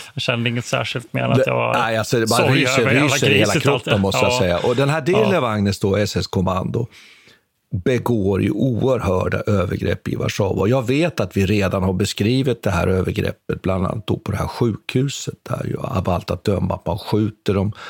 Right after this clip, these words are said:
Speaker 2: sårade, samlar ihop sjuksköterskorna, man, man våldför sig på sjuksköterskorna och sen så skjuter man dem också.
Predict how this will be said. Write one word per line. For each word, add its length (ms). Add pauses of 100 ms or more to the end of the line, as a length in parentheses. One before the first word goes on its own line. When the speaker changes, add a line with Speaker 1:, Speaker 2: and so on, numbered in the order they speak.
(140)
Speaker 2:
sårade, 520
samlar 300
ihop 220
sjuksköterskorna, 1080
man, 320
man 160
våldför 640
sig 200
på 340
sjuksköterskorna 720
och 80
sen 160
så 160
skjuter 320
man 180
dem 220
också. 380